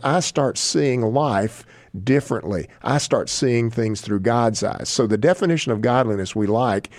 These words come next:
is rising above the petty issues of life and seeing things through God's eyes. Now just, just imagine what that could be for a relationship,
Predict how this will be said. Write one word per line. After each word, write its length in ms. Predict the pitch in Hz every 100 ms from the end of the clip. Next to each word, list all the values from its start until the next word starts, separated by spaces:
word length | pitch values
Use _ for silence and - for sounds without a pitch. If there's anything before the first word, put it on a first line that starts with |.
| - -
is 420 | 110 101 98 - - - -
rising 600 | 98 107 139 156 170 170
above 600 | 139 120 110 95 98 101
the 100 | 101
petty 540 | - 135 135 151 147
issues 440 | 139 135 - 127 123
of 120 | 117
life 540 | 117 101 90 95 - _ _ _ -
and 180 | 120 117
seeing 440 | 113 - 131 131 127
things 400 | 120 113 113 -
through 220 | 113 117
God's 380 | 127 131 135 110
eyes. 380 | - - - - _
Now 140 | - 160
just, 260 | 240 226 -
just 220 | 165 247 220
imagine 720 | 175 180 196 196 104 - - _ - - _ _
what 260 | - 165 -
that 260 | 156 147
could 200 | 143 117
be 440 | 147 143 73 - _ _ _ _ _
for 300 | - 160 131
a 40 |
relationship, 840 | 123 131 147 135 110 - 104 -